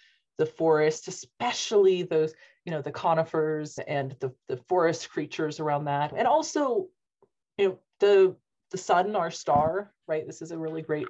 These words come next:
it's always around, but this is just a, like, a good reminder of the,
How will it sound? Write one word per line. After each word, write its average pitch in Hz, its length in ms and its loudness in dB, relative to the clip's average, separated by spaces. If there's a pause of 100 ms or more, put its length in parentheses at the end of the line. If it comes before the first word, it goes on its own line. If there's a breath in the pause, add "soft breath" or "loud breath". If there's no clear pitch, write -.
(140)
it's - 140 -4
always 196 300 6
around, 143 320 2
but 190 120 0
this 160 180 -10
is 160 80 -10
just 160 220 -8
a, 160 100 0
like, 156 160 0
a 143 80 0
good 151 260 0
reminder 143 720 0 (320 soft breath)
of 143 220 -6
the, 127 300 0